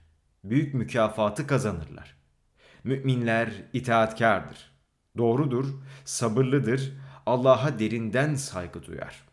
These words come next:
Sadaka verir, oruç tutar, namuslarını korurlar,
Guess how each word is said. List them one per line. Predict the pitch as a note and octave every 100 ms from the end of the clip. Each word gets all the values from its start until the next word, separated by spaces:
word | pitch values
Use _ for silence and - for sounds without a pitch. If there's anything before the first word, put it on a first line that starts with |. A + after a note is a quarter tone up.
| _ _ _ -
Sadaka | - A#2+ D3+ F#3 F3
verir, | B2 - - - _ _ _ _
oruç | A2+ C#3+ - -
tutar, | - - - - _ _ _ -
namuslarını | A2 B2+ D3 C#3 D3+ D#3+ F3+
korurlar, | - A#2+ G2+ E2+ -